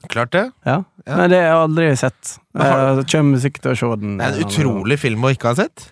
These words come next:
Speaker 2: Ja, jeg vet det.
Speaker 1: Ja.
Speaker 2: Det kommer opp hver jul, da er det Die Hard.
Speaker 1: Ja.
Speaker 2: Og folk, og så har jeg sett ti minutter av det, så bare
Speaker 1: Har du sett Face Off, liksom?
Speaker 2: Nei.
Speaker 1: Con
Speaker 2: Det
Speaker 1: Air?
Speaker 2: Nei.
Speaker 1: Nei, hva, men det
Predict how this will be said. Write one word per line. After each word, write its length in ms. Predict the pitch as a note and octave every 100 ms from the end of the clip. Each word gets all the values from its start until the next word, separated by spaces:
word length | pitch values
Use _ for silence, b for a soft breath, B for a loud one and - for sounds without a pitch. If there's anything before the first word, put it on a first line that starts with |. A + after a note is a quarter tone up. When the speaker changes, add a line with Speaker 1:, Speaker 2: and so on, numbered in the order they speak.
| -
Speaker 2:
Ja, 160 | C#3 G#3+
jeg 80 |
vet 160 | A3+ -
det. 160 | F#2+ - _ _ -
Speaker 1:
Ja. 60 |
Speaker 2:
Det 120 | F#3 -
kommer 220 | F#3 F#3
opp 120 | F3+
hver 200 | F#3 E3+
jul, 280 | D3+ F3 G#3 G#3
da 100 | F3 E3
er 60 | D#3
det 20 |
Die 200 | D3 A#2+
Hard. 260 | G2 E2+ - _ _ -
Speaker 1:
Ja. 120 | C#3+ D3
Speaker 2:
Og 80 | C#3
folk, 280 | D#3+ - D#3
og 60 |
så 80 | D3+
har 60 | E3 D#3
jeg 20 |
sett 440 | E3+ D#3 - - - B B -
ti 180 | D#3 C#3+
minutter 340 | C3+ C#3 A2
av 60 | G#2+
det, 140 | B2 C#3+
så 320 | D3 C#3+ C3
bare 460 | C3 C3+ B2+ A#2 B2+ - -
Speaker 1:
Har 100 | C3+
du 40 |
sett 160 | C#3+ C#3+
Face 440 | - G#3+ G3 -
Off, 180 | C#3+ -
liksom? 300 | F#3+ G3+ C#4 - _ _ -
Speaker 2:
Nei. 240 | - - B B -
Speaker 1:
Con 220 | - C3+
Speaker 2:
Det 40 | C#3+
Speaker 1:
Air? 200 | G3 C4 _ _ _ _ _ -
Speaker 2:
Nei. 200 | B2+ C3+ - _ -
Speaker 1:
Nei, 120 | C3 G#2
hva, 260 | C3 C#3 C3+
men 200 | C#3
det 60 | B2